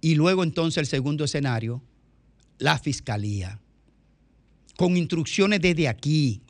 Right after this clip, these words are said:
desde la capital, con fondos públicos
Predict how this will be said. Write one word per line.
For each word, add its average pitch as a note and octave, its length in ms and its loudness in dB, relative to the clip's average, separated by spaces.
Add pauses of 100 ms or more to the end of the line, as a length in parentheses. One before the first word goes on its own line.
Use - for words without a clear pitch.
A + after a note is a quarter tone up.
desde A#2+ 200 -2
la A2+ 140 -4
capital, G#2 680 -8 (1200)
con C3 220 0
fondos C#3+ 320 -2
públicos B2+ 680 -2